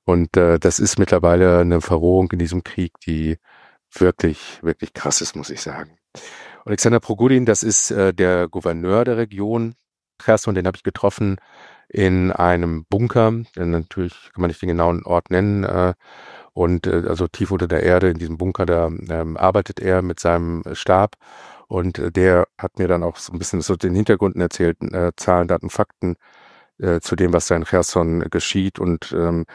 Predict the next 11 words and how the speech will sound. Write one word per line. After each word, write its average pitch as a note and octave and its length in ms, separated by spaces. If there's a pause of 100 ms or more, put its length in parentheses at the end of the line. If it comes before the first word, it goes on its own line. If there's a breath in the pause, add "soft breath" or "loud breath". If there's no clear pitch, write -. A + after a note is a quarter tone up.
(160 loud breath)
hat - 160
mir F#2 80
eben F2+ 140
auch E2+ 140
erzählt, F2+ 360
dass, - 300
äh, E2 300 (200)
Cherson F#2+ 400
irgendwie F#2+ 300
versucht F2 340
weiterzukämpfen, F2 840